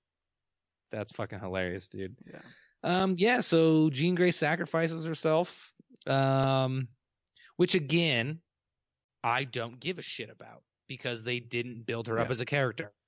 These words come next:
Speaker 2: Of course.
Speaker 1: Oh, this was the young girl from Apocalypse, which was one movie before this one, and she was not in the entire thing.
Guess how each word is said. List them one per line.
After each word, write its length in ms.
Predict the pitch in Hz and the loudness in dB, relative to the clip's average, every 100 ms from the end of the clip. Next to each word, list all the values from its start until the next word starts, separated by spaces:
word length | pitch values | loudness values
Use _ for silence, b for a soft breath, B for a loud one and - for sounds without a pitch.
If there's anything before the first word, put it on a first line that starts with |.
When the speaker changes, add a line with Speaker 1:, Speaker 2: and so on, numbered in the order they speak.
| B | B
Speaker 2:
Of 60 | B | B
course. 200 | - - | -10 -4
Speaker 1:
Oh, 240 | - 320 156 | 2 4 4
this 340 | 113 170 - | 2 0 0
was 300 | 165 165 143 | 0 0 -2
the 100 | 156 | -4
young 220 | 160 175 170 | 0 0 2
girl 180 | 170 165 | 2 2
from 220 | - 170 | 2 0
Apocalypse, 580 | 170 196 208 - 113 - | 2 0 0 -4 -8 -8
which 160 | 127 | -6
was 160 | 135 120 | -4 -4
one 400 | 113 113 143 151 | -2 2 2 2
movie 300 | 151 151 156 | 2 2 2
before 340 | 139 127 180 160 | 0 2 4 4
this 180 | 131 117 | 0 -2
one, 260 | 117 117 | -2 -2
and 120 | 117 | -6
she 140 | 117 131 | -6 -2
was 260 | 120 113 110 | -2 -2 -2
not 260 | 143 156 | -2 0
in 200 | 139 175 | 0 0
the 100 | 156 127 | 0 -2
entire 320 | 127 139 127 | -2 -2 -2
thing. 440 | - 185 151 135 | -2 0 0 -4